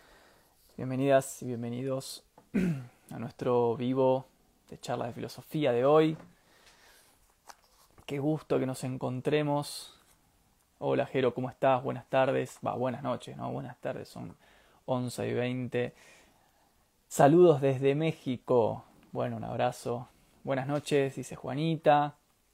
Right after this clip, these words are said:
Acá nos vamos uniendo. Un, un vivo de trasnoche, eh, para compartir algunas ideas antes de irnos a la cama.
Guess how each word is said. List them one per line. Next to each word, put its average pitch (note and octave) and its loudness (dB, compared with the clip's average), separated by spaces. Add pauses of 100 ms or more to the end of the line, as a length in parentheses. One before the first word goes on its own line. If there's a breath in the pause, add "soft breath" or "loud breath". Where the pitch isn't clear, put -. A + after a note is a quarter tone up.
(760)
Acá - -12
nos C3+ -10
vamos B2 -8
uniendo. C3 0 (1040 soft breath)
Un, B2 -4 (1800)
un C3+ -2
vivo D3 6
de B2+ 4
trasnoche, E3 0 (1500)
eh, - -14 (140)
para C#3 -8
compartir B2+ -6
algunas C3 -6
ideas C3 0
antes C#3 -10
de C3 -6
irnos C3 -6
a B2 -4
la A#2+ -4
cama. D3+ 4